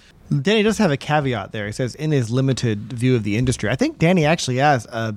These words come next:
fairly non-limited view of the industry. Yet,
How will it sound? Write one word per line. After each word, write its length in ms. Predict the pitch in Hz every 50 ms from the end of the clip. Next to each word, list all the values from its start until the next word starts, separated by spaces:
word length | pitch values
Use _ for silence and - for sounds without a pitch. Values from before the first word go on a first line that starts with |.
| 104 -
fairly 300 | - 156 151 135 123 117
non-limited 1000 | 110 110 110 110 110 110 131 185 220 202 156 131 113 104 98 98 92 - 101 95
view 200 | 92 98 95 92
of 80 | 90 82
the 140 | 92 90 90
industry. 520 | 92 90 87 90 - - - 85 87 87 - - - - - - - - -
Yet, 800 | 139 143 143 156 180 233 285 302 208 131 135 - - - - -